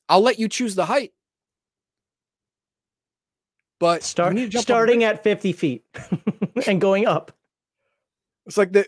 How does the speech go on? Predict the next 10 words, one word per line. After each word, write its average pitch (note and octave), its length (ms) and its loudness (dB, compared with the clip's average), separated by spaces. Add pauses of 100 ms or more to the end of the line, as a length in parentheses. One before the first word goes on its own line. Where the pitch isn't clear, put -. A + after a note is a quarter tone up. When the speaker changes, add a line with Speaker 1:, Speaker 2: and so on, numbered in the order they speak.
Speaker 1:
the, F3+ 260 0
the D#3+ 120 -6
game G#3 260 0
master A3 500 0
or F3 160 0
the D#3+ 120 -6
dungeon F3+ 320 -4
master F3 560 -2
is D#3 180 -4
inherently, F#3+ 880 -4